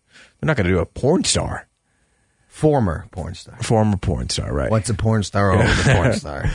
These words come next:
Speaker 1: Right. Um, all right, we'll keep you guys updated. We're, we'll figure that out.
Speaker 2: You know,
Speaker 1: Um,
Speaker 2: I, I know, I, you know, I figured it out. I
Speaker 1: What?
Speaker 2: know why.
Speaker 1: Why?
Speaker 2: I know why. It's because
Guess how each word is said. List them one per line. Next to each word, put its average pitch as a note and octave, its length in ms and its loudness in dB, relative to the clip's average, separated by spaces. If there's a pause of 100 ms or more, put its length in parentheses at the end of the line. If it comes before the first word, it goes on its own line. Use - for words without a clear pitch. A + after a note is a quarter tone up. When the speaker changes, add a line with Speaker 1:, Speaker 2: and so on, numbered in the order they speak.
(280)
Speaker 1:
Right. F#2+ 240 0 (420)
Um, C#3 180 4
all F3 60 6
right, F#3 260 6
we'll D#3 120 4
keep F3 200 2
you E3 80 2
guys C#3+ 180 6
updated. A#2 340 4
We're, A#2 100 2 (100)
we'll C3 120 0
figure A#2+ 280 4
that G2+ 220 4
out. F2+ 240 2 (160)
Speaker 2:
You D#3+ 100 4
know, F3 100 6
Speaker 1:
Um, A#2+ 140 4
Speaker 2:
I, E3 200 4
I - 20 4
know, G3 160 4 (180)
I, D#3 200 2
you D#3 120 2
know, D#3+ 60 2
I B2 80 0
figured B2 360 2
it G2+ 40 4
out. F2+ 200 0
I A#2+ 100 2
Speaker 1:
What? A#2+ 60 4
Speaker 2:
know A#2+ 120 4
why. G#2 260 2 (140)
Speaker 1:
Why? G2+ 320 -4
Speaker 2:
I B2+ 80 2
know F3 120 4
why. C#3+ 200 0 (480)
It's A#2 100 0
because A#2+ 460 2